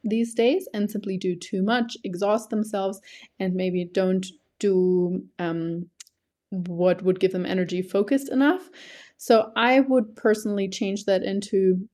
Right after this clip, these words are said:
"Fatigue paradoxically is almost always a result of living a life of too little action that you enjoy, of, of things that you enjoy doing." So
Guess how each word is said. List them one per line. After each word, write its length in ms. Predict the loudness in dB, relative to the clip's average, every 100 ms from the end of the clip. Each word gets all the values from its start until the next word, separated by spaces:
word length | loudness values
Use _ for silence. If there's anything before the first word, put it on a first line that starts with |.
| -6
"Fatigue 400 | -2 0 -2 -2
paradoxically 720 | 0 2 0 -2 -6 -2 -2
is 100 | -2
almost 320 | -4 -6 -4
always 240 | -4 -4 -2
a 80 | -4
result 480 | -2 -4 0 0 -2
of 120 | -2
living 300 | -2 0 -2
a 100 | -2
life 320 | 0 -2 -6 -10
of 160 | -12
too 260 | -6 -2 2
little 300 | 2 2 0
action 560 | -2 -2 -4 -4 -4 -4
that 220 | -4 -4
you 120 | -4
enjoy, 680 | -4 -4 -4 0 2 2 2 -2
of, 140 | -4
of 180 | -6 -6
things 300 | -4 -2 -2
that 160 | -4
you 60 | -2
enjoy 340 | -2 -2 -2
doing." 340 | -2 -6 -6 -10
So 280 | -2 -2